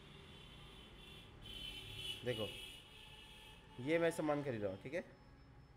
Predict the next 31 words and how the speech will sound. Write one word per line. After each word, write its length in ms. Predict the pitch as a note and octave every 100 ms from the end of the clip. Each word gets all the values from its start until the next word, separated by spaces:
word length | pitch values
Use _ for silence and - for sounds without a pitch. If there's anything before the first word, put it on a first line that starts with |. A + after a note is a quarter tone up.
| - - - - - - - - - - - - C3
और 80 |
उसके 180 | C#3 D#3
बाद 120 | C#3+
मैं 120 | C3 A#2+
checkout 360 | B2+ C3+ C#3
करता 220 | B2+ C#3+ F3+
हूँ, 80 |
मेरे 140 | D3+ B2
पास 100 | B2
कूपन 260 | A2+ A#2+
वूपन 200 | A2+ A2
नहीं 220 | G#2 A#2 C#3+
है, 100 | G#3+ - - - -
मैं 180 | G#2 A2
ये 140 | A2+ A2+
order 340 | A2 A2 A#2+
select 280 | A#2 B2+ B2+
कर 80 | C#3+
रहा 120 | E3
हूँ, 80 | A3+ - - - - -
cash 220 | G#2+ B2
on 100 | A#2+
delivery, 280 | C#3 E3 -
सीधा 260 | A2 G#2
success 320 | G#2 G#2 A2 -
का 120 | D3
message। 440 | C#3 A#2+ - - - - - - - - - - - F#2
ए 60 |
भाई 220 | E2 E2 - - - - - -
क्या 100 | G#2
हुआ, 360 | G2+ - -